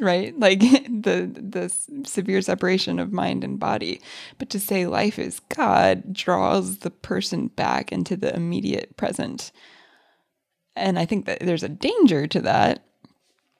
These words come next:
But also he's trying to have Pierre, like, Pierre has never historically been very good about engaging with his present. And that seems to be what he's getting at here.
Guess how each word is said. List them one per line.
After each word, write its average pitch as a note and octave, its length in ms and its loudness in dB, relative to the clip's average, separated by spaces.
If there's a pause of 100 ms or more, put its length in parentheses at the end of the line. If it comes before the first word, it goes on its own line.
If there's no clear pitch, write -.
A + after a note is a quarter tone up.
(420)
But F#3+ 140 4
also F#3+ 360 0
he's F#3 260 -6
trying E3+ 460 0
to E3 600 -2 (960)
have E3 480 -4
Pierre, F3 360 -2
like, - 220 -2
Pierre A#3 280 0
has G3 180 0
never F3+ 520 0 (600)
historically E3+ 760 0
been E3 260 -2
very D3+ 160 0
good F#3+ 580 2 (100)
about - 520 2 (320)
engaging E3 720 -4
with E3 240 -4
his - 360 -8 (100)
present. - 540 -8 (840)
And - 160 -2
that F#3+ 180 -2
seems E3 260 -6
to - 80 -10
be - 120 -4
what - 160 -2
he's - 280 -6
getting - 340 -8
at - 140 -10
here. - 440 -6